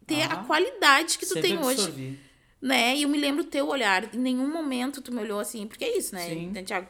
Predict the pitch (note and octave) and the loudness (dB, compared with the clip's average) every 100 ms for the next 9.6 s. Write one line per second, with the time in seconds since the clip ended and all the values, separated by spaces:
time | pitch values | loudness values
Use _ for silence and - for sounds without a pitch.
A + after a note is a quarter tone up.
0 | - G#3 A#3 C#4+ C#4 D#4 C#4 C4+ B3 A3+ | -10 -8 -6 -6 -6 -4 -4 -4 -6 -6
1 | A3 G#3+ E3 D#3 - - - - - - | -6 -8 -10 -10 -12 -18 -20 -20 -20 -10
2 | - C4 B3+ C4+ D#4+ B3 A3+ A#3 A3 G3 | -6 -4 -2 -2 0 0 0 -2 -4 -2
3 | E3 F#3+ A#3+ C4 G#3+ G#3 - G3 - - | -4 -4 -4 -2 -2 -4 -8 -12 -12 -20
4 | - - G#3+ A3 A#3 - G#3+ G3+ - F#3 | -8 -4 -2 -2 -2 -4 -4 -6 -6 -8
5 | F#3+ - G3+ G#3 F#3+ F#3+ G3 G#3 G#3 G#3+ | -8 -10 -8 -4 -4 -4 -8 -6 -6 -6
6 | A#3+ G#3+ G#3+ G#3 - G#3 A#3+ B3 A3+ F#3 | -6 -6 -6 -6 -4 -4 -4 -4 -2 -2
7 | F3 - G#3+ G#3+ G#3 G3 - G3 G3+ G3 | -4 -8 -8 -6 -8 -10 -14 -10 -10 -8
8 | F#3+ G3 G3+ G3+ A#3 G#3 E3 D#3+ E3+ E3 | -8 -6 -6 -6 -6 -4 -4 -6 -12 -12
9 | D#3 D#3+ F3+ C#3+ C#3 G3 | -14 -14 -14 -14 -12 -14